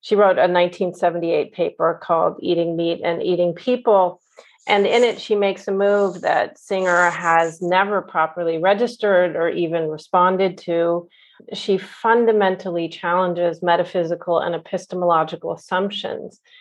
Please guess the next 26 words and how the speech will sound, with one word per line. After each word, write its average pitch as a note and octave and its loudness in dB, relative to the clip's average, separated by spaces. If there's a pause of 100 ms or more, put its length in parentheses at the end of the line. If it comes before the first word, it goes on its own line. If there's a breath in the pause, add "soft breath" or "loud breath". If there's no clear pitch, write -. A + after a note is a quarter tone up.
(220 soft breath)
that F3+ 4
inform F3+ 2
his F3 0
particular E3+ -2
animal-oriented E3 -4
utilitarianism. F3 0 (320 loud breath)
And F#3 2
more G3 4
precisely, G#3+ 0
she F#3+ -2
asks F#3 -2
us F3 -4
to - -8
see G3 0
that F3+ 0
non-human F3 0
animals, F#3 0 (240 soft breath)
she - -2
would E3 -4
say F3+ 2
the F3 -2
same F3 0
thing F3 0
about D#3+ 0
human E3+ -4
beings, A3 0